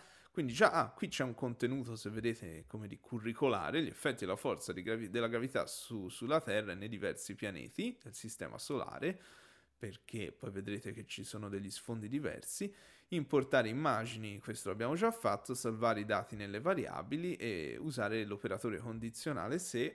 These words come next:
o usare l'operatore matematico della moltiplicazione. Anche queste cose le abbiamo in parte viste nella prima lezione.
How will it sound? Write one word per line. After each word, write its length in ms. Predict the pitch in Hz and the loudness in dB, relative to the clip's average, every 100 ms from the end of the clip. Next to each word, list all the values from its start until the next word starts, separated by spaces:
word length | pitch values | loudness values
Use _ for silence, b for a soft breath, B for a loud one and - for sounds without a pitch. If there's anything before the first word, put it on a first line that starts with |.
| 311 | 0
o 300 | 175 110 98 | 2 2 -2
usare 380 | 185 156 107 107 | -2 2 2 4
l'operatore 640 | 123 113 110 107 117 104 101 | 2 0 0 0 0 0 -2
matematico 720 | 95 - 104 87 - 120 98 | -4 -4 -4 -4 -4 -6 -6
della 180 | 95 92 | -6 -6
moltiplicazione. 1080 | 90 - - - 113 - - - 85 73 - B B B B | -8 -12 -12 -8 -8 -10 -12 -12 -12 -12 -14 B B B B
Anche 260 | - - 110 | -18 -10 -8
queste 300 | - - 113 | -8 -6 -4
cose 440 | 113 107 110 - - | -2 -2 -4 -6 -8
le 80 | |
abbiamo 340 | 110 107 101 104 | -6 -2 -4 -4
in 100 | 101 | -4
parte 340 | 110 107 - 107 | -4 -4 -4 -8
viste 540 | 104 - - - - | -6 -8 -6 -6 -8
nella 240 | 123 117 - | -12 -10 -10
prima 420 | - 113 104 - - | -8 -8 -6 -8 -6
lezione. 560 | 117 - - - - | -8 -8 -10 -12 -14